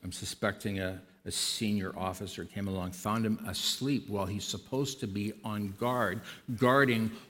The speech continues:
all the soldiers who are depending on him to stand guard so that they'll be safe while they sleep. But he was asleep. What good is a guard that sleeps? No good.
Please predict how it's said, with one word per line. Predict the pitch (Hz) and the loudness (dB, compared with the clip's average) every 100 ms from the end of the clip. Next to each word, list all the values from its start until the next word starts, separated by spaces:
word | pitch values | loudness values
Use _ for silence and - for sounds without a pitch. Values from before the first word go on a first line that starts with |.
| - | -2
all | - 147 208 | 6 10 10
the | 254 | 8
soldiers | - - 208 185 135 131 143 | 6 8 10 10 10 8 8
who | - 165 | 6 6
are | 139 | 8
depending | 131 143 - 233 302 214 | 6 4 6 8 8 8
on | 117 107 | 8 6
him | 98 110 110 | 4 2 2
to | 127 151 | 2 4
stand | - - 160 160 170 156 123 | 4 8 10 10 10 6 10
guard | 240 285 156 165 196 - - | 12 12 12 12 10 2 -2
so | - 202 | 10 12
that | 208 175 | 12 12
they'll | 214 269 | 12 12
be | 220 240 | 12 12
safe | - - 311 294 254 | 12 12 12 12 12
while | 202 226 | 12 12
they | 254 269 | 12 10
sleep. | - - 302 202 - - | 8 6 8 6 4 6
But | 190 | 12
he | 277 | 12
was | 320 202 | 12 10
asleep. | 165 - 151 95 - - - - _ _ _ _ _ _ _ _ _ _ _ _ - | 8 8 8 8 2 -8 -16 -20 _ _ _ _ _ _ _ _ _ _ _ _ 6
What | 143 214 - | 8 8 4
good | 208 220 151 151 | 8 10 10 10
is | 131 | 6
a | 151 | 6
guard | 113 135 143 123 | 6 6 6 4
that | 135 | 2
sleeps? | - - 220 - - - - - _ _ _ _ _ _ _ _ _ _ _ - | 0 0 2 2 -2 -8 -10 -18 _ _ _ _ _ _ _ _ _ _ _ 0
No | 214 220 | 4 6
good. | 127 85 - | 6 4 0